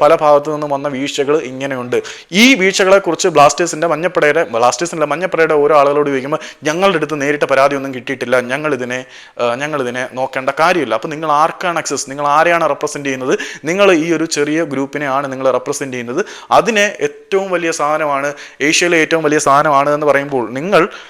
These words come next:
basically ആരാധകർക്ക് വേണ്ടി നിങ്ങളുടെ പത്തിൽ ഒരു ശതമാനം പോലും അംഗസംഖ്യയില്ലാത്ത ചെന്നൈയിൻ എഫ് സിയുടെ ആരാധക സംഘടനകൾ ചെയ്യുന്നത്ര പോലും ആത്മാർത്ഥതയില്ല. നിങ്ങൾക്ക് വിധേയത്വം ഉണ്ടായിരിക്കാം, നിങ്ങൾക്ക് ഉത്തരവാദിത്തം ഉണ്ടായിരിക്കാം, നിങ്ങൾക്ക് നന്ദി ഉണ്ടായിരിക്കാം,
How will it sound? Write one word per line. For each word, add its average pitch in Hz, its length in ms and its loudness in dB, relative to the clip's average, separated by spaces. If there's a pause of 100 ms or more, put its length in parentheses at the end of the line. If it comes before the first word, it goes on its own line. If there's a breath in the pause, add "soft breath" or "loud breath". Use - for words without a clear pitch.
(460 loud breath)
basically 202 560 6
ആരാധകർക്ക് 185 600 6
വേണ്ടി 165 240 2
നിങ്ങളുടെ 156 460 2
പത്തിൽ 196 640 0
ഒരു 160 200 2
ശതമാനം 160 720 4
പോലും 143 340 2
അംഗസംഖ്യയില്ലാത്ത 143 840 0
ചെന്നൈയിൻ 160 420 -2
എഫ് 147 100 -6
സിയുടെ 143 180 2
ആരാധക 143 400 6
സംഘടനകൾ 139 600 0
ചെയ്യുന്നത്ര 139 520 -4
പോലും 131 340 -4
ആത്മാർത്ഥതയില്ല. 127 600 -2 (260 loud breath)
നിങ്ങൾക്ക് 247 360 6
വിധേയത്വം 214 460 8
ഉണ്ടായിരിക്കാം, 185 460 6
നിങ്ങൾക്ക് 175 280 0
ഉത്തരവാദിത്തം 190 480 6
ഉണ്ടായിരിക്കാം, 165 400 4
നിങ്ങൾക്ക് 165 340 2
നന്ദി 165 240 0
ഉണ്ടായിരിക്കാം, 165 460 6